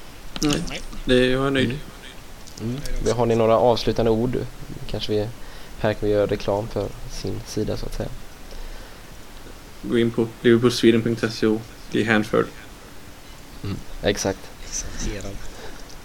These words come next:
Speaker 3: Ja.
Speaker 2: Jag
Speaker 3: Yes.
Speaker 2: säger så här, sök till, eh, högskola och universitet i Sverige.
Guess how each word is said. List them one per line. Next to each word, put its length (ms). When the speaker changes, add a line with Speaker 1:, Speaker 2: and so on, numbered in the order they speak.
Speaker 3:
Ja. 260
Speaker 2:
Jag 160
Speaker 3:
Yes. 280
Speaker 2:
säger 260
så 120
här, 140
sök 320
till, 460
eh, 60
högskola 460
och 60
universitet 640
i 60
Sverige. 360